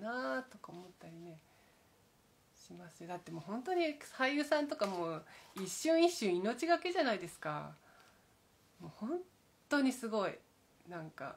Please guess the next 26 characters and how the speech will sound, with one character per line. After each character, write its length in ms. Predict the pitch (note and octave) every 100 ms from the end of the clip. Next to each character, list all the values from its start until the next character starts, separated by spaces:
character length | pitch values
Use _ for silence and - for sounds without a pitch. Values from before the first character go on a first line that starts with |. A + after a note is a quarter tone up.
| -
あ 240 | - D#3 D3+
の、 560 | D3+ D3 D3 D3 C#3 - - _ _ _ _ _ _ _
だ 100 | A3+
か 120 | A#3
ら 100 | G#3+
舞 160 | F3 F3
台 200 | F3+ E3+
好 60 | D#3 -
き 100 | F3+
な 100 | E3
ん 60 |
で 80 | D3+
す 80 | D#3+
よ。 60 | E3+
な 80 |
ん 20 | F3
か 140 | D3+ - - -
ち 80 |
ょ 40 | G#3+
っ 20 |
と 100 | G3+
綺 180 | - A3+
麗 180 | G#3+ F#3
に、 320 | F3 F3 E3+
あ 100 | D#3+
の、 240 | D#3+ D#3